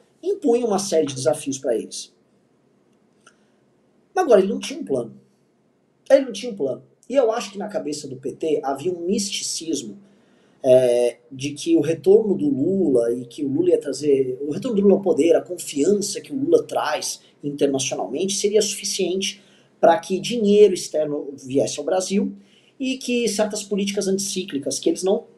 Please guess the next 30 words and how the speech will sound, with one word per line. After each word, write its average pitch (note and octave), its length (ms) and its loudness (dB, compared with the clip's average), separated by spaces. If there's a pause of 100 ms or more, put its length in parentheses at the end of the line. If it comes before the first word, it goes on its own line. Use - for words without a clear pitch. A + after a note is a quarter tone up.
que - 100 0
eles E3 100 0
só A3+ 120 -2
tocaram G#3+ 320 0
depois F3+ 260 -6
quando D#3 140 -8
tiveram D3 440 6
o, B2+ 60 0
o, B2 220 0 (180)
o G#2+ 180 -12 (160)
pac C3 540 -2
e, A2 240 -4
a, G#2+ 380 -6 (600)
e B2+ 120 0
o B2+ 40 -2
Guido C3+ 220 0
Mantega, C3+ 320 4
o - 140 -4
ministro C3 240 -4
da - 60 -10
Fazenda, D3 240 -2
certas G3+ 380 -2
políticas, - 760 -2
vamos D3+ 180 -6
dizer, D#3 160 0
heterodoxas, F#3+ 880 2 (240)
poderiam A#3 400 4
segurar A#3 400 0
a B3 100 -4
onda. G#3 400 -4